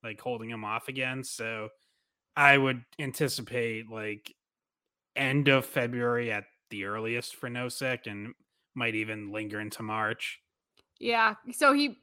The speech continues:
Speaker 2: I'm guessing he made the trip mostly because it was the siblings trip. So it was kind of
Speaker 1: Yeah.
Speaker 2: a special thing for everyone. Um, it was kind of funny. They talked to Marshawn's brother who, uh, decided to make a joke and say that, mm,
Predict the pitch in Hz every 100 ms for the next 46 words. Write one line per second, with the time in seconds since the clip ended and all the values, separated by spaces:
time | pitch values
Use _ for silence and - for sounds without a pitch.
0 | - 247 254 285 285 269 247 220 220 208
1 | 208 247 220 214 208 208 233 202 190 202
2 | 226 196 202 208 202 - 202 220 214 -
3 | 220 214 208 208 - 208 208 202 - 214
4 | 214 214 202 202 - - - - 233 214
5 | 208 220 208 208 208 202 202 202 - 202
6 | 190 190 208 - 208 202 208 208 202 202
7 | 202 202 233 208 233 208 202 208 214 196
8 | 202 - _ _ _ 214 214 202 196 190
9 | 208 202 202 202 - 196 190 202 208 196
10 | 208 202 202 196 196 190 196 202 202 208
11 | 202 196 190 - -